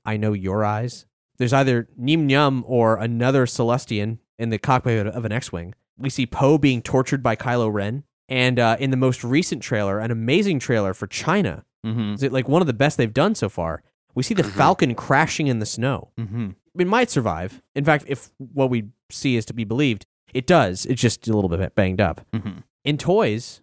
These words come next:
Speaker 1: there's a recent spoiler in an action figure that's actually making it around to stores, but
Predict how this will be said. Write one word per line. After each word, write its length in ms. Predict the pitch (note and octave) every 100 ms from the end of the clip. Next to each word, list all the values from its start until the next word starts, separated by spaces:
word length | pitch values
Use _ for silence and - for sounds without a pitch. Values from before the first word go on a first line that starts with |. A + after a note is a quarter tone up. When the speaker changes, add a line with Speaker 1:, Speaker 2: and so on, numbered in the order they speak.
| _
Speaker 1:
there's 180 | B2+ B2
a 60 |
recent 320 | B2+ C#3+ C3+
spoiler 500 | A2+ - C#3 F#3 D#3
in 120 | A#2 A#2
an 140 | A#2+
action 240 | C#3 - -
figure 140 | C#3
that's 60 | B2
actually 220 | E3+ -
making 280 | D#3 E3+ E3
it 20 |
around 180 | D3+ C#3+
to 80 | C3+
stores, 480 | - G#3+ A3+ A#2+ A2+
but 260 | C3+ B2